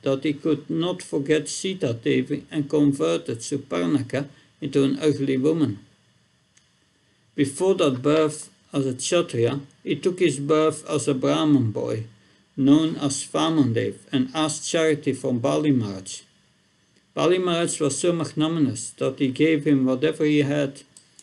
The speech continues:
Yet Krishna was Vamandev ungratefully, but yet Krishna as Vamandev ungrateful, ungratefully arrested him just like a crow and pushed him down to the Patala kingdom.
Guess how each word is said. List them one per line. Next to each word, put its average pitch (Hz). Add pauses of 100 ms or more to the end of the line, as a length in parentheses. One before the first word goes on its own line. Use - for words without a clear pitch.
(120)
Yet 190
Krishna 180
was 139
Vamandev 143
ungratefully, 151 (800)
but 156 (160)
yet 180
Krishna 196
as 139
Vamandev 143 (480)
ungrateful, 151 (420)
ungratefully 147
arrested 151
him 139 (280)
just 190
like 175
a 139
crow 165 (280)
and 143
pushed 190
him 165
down 151
to 156
the 143
Patala 143
kingdom. 127